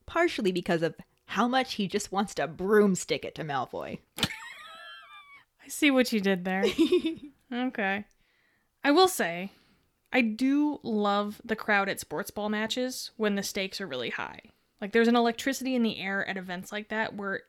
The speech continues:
Speaker 2: you just can't help but kind of get into the hype.
Speaker 1: Yeah.
Speaker 2: As much as I don't give a shit about sports ball, I love the crowds.
Speaker 1: Yeah.
Speaker 2: I just do.
Speaker 1: But then on the other end of things,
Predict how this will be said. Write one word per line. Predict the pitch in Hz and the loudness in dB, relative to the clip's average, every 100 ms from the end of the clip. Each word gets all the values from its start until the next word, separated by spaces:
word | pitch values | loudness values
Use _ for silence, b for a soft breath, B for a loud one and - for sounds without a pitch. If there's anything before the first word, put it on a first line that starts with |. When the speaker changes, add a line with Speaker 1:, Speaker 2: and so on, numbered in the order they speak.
| _ _ - | _ _ -6
Speaker 2:
you | 254 | -2
just | 240 359 | -2 -2
can't | - 240 226 | -2 -4 -2
help | 220 - | -4 -4
but | - | -6
kind | - 202 202 | -6 -4 -4
of | 202 | -2
get | 196 | 0
into | 196 190 | -2 -4
the | 117 | -8
hype. | - 131 - - | -6 -6 -4 2
Speaker 1:
Yeah. | 226 180 135 147 147 | 4 4 2 -2 -2
Speaker 2:
As | 226 | 2
much | 294 330 | 4 4
as | 294 | 4
I | |
don't | 254 240 | 4 2
give | 202 | 0
a | 208 | -2
shit | - 220 | 0 0
about | 220 220 | 0 -2
sports | - 226 226 | -2 -2 -2
ball, | - 233 226 240 _ B B B 233 220 _ - | -2 -2 -2 -4 _ B B B -18 -18 _ -2
I | |
love | 233 254 285 | 2 4 4
the | 277 | 0
crowds. | - 196 196 - - | -2 -8 -8 -12 -6
Speaker 1:
Yeah. | 202 180 117 156 | 0 0 0 -4
Speaker 2:
I | 214 | -4
just | 247 240 | -4 -6
do. | 180 175 165 - _ b b b | -10 -12 -14 -16 _ b b b
Speaker 1:
But | - 247 | 2 6
then | 339 | 6
on | 330 226 | 6 6
the | 202 - | 4 4
other | 453 277 | 6 6
end | 196 185 | 6 4
of | 175 | 0
things, | - 160 165 202 - | 0 -2 -2 -4 -6